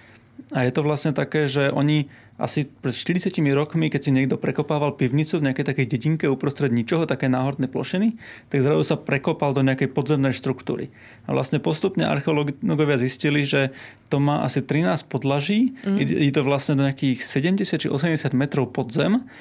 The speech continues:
Speaker 1: a v podstate, že kedysi to bolo vlastne také núdzové mestečko, že keď, tým, že to na takej náhornej plošine, tak oni sa tam nemali moc ako brániť pred nejakými nájazdníkmi a podobnými kedysi dávno, pred tisíc, dvetisíc rokmi.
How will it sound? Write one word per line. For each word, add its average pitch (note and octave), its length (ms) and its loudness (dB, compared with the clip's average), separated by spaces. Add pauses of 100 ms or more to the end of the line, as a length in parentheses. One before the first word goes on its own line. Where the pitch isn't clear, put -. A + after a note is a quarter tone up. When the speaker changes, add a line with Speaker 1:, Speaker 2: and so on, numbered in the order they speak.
(200)
Speaker 1:
a - 80 -2
v - 80 -2
podstate, D3 380 0
že C3+ 100 2
kedysi D#3+ 480 0
to D#3 80 -2
bolo C#3+ 240 0
vlastne C#3 240 0
také C#3 240 2
núdzové E3+ 400 2
mestečko, - 480 0
že C#3 120 2
keď, - 360 -4
tým, D3+ 160 0
že E3+ 80 4
to E3+ 80 0
na D#3+ 160 2
takej D#3 320 0
náhornej D3 400 2
plošine, G3+ 480 0 (260)
tak C3 140 -2
oni D3 160 2
sa D3 80 -2
tam D3+ 80 2
nemali D3 420 4
moc C#3+ 220 0
ako C3+ 240 0
brániť B2 480 0
pred B2+ 160 0
nejakými B2 640 2
nájazdníkmi B2 640 2
a B2 80 0
podobnými C3 440 0
kedysi C3 280 -2
dávno, B2+ 400 2
pred B2+ 160 -4 (120)
tisíc, B2+ 280 0
dvetisíc A#2+ 320 0
rokmi. B2+ 400 -2